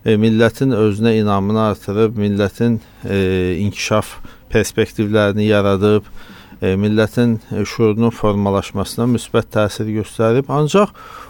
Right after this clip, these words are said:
bu heç də bizim istədiyimizin hamısının əldə olunması demək deyil. E, yəni, istənilən, e, millət, e, qabaqcıl olmağa çalışır,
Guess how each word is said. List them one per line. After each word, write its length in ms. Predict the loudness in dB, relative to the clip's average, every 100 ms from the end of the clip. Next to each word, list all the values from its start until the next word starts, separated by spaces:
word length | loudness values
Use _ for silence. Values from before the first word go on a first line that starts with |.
| -2
bu 160 | 2 4
heç 240 | 4 2
də 80 | 0 2
bizim 240 | 0 -2
istədiyimizin 720 | -6 0 0 2 2 2 0 0
hamısının 460 | 0 0 0 2 2
əldə 160 | 2 2
olunması 480 | 2 0 -2 -4
demək 340 | -2 0 0 0
deyil. 340 | 0 0 -6 -16 _ _ _ _ _ _ _ -20 _ -6
E, 80 | -2
yəni, 460 | 0 0 0 -2 -2
istənilən, 680 | -4 0 2 4 2 0 -4 -10
e, 80 | -6 -2
millət, 540 | -2 2 0 0 -6 -10
e, 1600 | -6 -4 -4 -4 -6 -6 -8 -14 _ _ -20 -20 _ _ -6 0
qabaqcıl 480 | 2 2 0 0
olmağa 440 | 2 2 2 2 0
çalışır, 760 | 0 0 0 -2 2 2 0